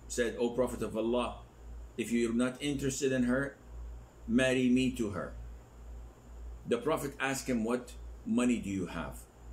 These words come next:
And the man did not have anything. So the Prophet said, "Look even for a ring made of iron." And the man was stone broke, nothing. He does not possess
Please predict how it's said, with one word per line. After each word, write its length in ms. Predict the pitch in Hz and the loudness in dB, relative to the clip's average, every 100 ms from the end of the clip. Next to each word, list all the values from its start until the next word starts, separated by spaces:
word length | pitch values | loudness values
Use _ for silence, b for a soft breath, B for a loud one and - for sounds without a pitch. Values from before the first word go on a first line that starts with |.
| - - - - - | -12 -12 -16 -16 -6
And 200 | 170 165 | -4 0
the 80 | 151 | 0
man 360 | 151 147 151 | 0 0 0
did 140 | 127 123 | 0 2
not 220 | 131 120 | 0 -2
have 400 | 110 113 110 - - - - - - - | -4 -2 -4 -8 -16 -14 -12 -14 -16 -6
anything. 420 | 113 110 98 90 80 | -2 0 0 -4 -2
So 160 | 127 | 0
the 120 | 139 | 0
Prophet 340 | 135 160 156 127 | 0 -2 -2 -2
said, 280 | 147 147 - - - - - - - - - | 0 -2 -4 -16 -18 -14 -12 -14 -16 -8 0
"Look 380 | 139 233 - - | 4 4 2 -2
even 300 | 196 220 190 | 0 0 -2
for 300 | - 170 170 139 | 0 0 0 0
a 140 | 139 | 2
ring 500 | 131 156 202 175 131 - | 2 2 2 0 0 0
made 240 | 147 165 | -2 0
of 360 | 160 127 - - - - | 0 0 -6 -14 -16 -6
iron." 480 | 156 185 196 - - - - - - - - - - - - - - - - | -2 0 0 0 -4 -8 -12 -14 -18 -20 -18 -18 -18 -20 -18 -16 -14 -10 -4
And 200 | 113 113 | 0 2
the 80 | 107 | 4
man 360 | 117 135 139 | 2 2 2
was 240 | 113 107 104 | 2 2 -2
stone 640 | - - - 117 120 113 | -6 -6 -4 0 2 2
broke, 340 | 101 104 - - - - | 4 2 0 -8 -14 -4
nothing. 520 | 92 123 131 110 87 - - - | 0 2 0 -4 -8 -10 -16 -8
He 100 | 101 | -2
does 220 | 104 117 | 0 2
not 340 | 120 123 120 - | 2 0 -2 -2
possess 560 | 120 104 123 120 - | -2 0 0 -2 -8